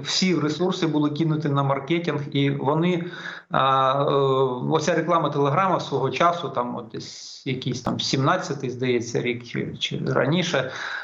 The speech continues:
а, вона була скрізь, вона була масовою, нав'язливою,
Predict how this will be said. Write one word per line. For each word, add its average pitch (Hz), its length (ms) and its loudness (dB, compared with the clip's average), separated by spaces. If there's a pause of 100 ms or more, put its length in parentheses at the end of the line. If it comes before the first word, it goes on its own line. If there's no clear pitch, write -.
а, 123 280 2
вона 160 280 2
була 143 260 2
скрізь, - 400 -2
вона 135 180 0
була 135 240 0
масовою, 139 540 0
нав'язливою, 156 1200 2